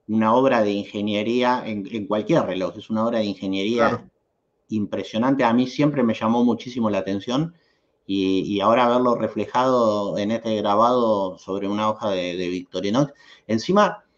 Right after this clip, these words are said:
Speaker 1: sobre una hoja de, de la Victorinox solo, de la serie Safari de ciento ocho milímetros, que, eh, se, se está descatalogada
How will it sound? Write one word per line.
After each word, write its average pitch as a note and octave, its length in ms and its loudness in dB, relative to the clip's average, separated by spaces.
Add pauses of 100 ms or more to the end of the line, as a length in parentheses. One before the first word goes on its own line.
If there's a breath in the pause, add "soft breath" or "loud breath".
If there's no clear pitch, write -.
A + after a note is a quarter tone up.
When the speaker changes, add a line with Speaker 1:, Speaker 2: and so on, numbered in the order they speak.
(200)
Speaker 1:
sobre A#2+ 840 0 (400)
una B2 260 2
hoja C#3+ 160 0
de, A2 380 2
de G2 180 -2
la F#2+ 180 0
Victorinox G2+ 600 -2
solo, B2+ 320 4
de G#2 60 2
la G2+ 100 0
serie B2 280 -2
Safari C#3 460 2
de A2+ 140 6
ciento B2+ 300 2
ocho B2+ 220 2
milímetros, C#3 540 2
que, G2 300 -2 (480 soft breath)
eh, F#2 1000 0 (1300)
se, - 480 -8
se G#2 320 -2
está C#3+ 260 4
descatalogada B2 1000 0